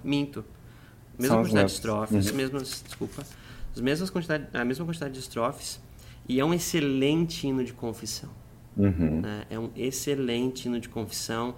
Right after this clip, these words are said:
Speaker 1: ele é fácil de tocar também, a, a harmonia dele é muito fácil, muito acessível pra banda. Ele tem um ritmo pra banda também, que é bem acessível de fazer.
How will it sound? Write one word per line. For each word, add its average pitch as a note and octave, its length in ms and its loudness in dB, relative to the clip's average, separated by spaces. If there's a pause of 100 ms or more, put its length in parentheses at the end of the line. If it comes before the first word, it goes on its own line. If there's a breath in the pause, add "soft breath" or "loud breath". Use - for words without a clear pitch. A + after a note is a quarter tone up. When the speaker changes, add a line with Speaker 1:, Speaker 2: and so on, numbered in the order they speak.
(240 loud breath)
Speaker 1:
ele A2+ 160 -4
é - 20 -2
fácil C#3+ 640 2
de D3 80 -6
tocar B2+ 440 0
também, A#2 640 -2
a, A2+ 420 0 (140)
a A#2 120 0
harmonia A#2+ 680 0
dele A2+ 480 -2 (480 loud breath)
é A#2+ 80 -4
muito C3 420 2
fácil, C3 520 2
muito B2+ 200 0
acessível C3 720 -4
pra A#2 220 -4
banda. B2 540 -2 (640 loud breath)
Ele A#2 220 -2
tem C3+ 220 0
um D3 100 6
ritmo D#3 720 2
pra C3 200 0
banda A#2 460 2
também, A2+ 540 -2 (120)
que - 80 -4
é A#2 60 2
bem A#2 540 2
acessível B2+ 760 -2
de A2+ 80 -10
fazer. G#2 520 -6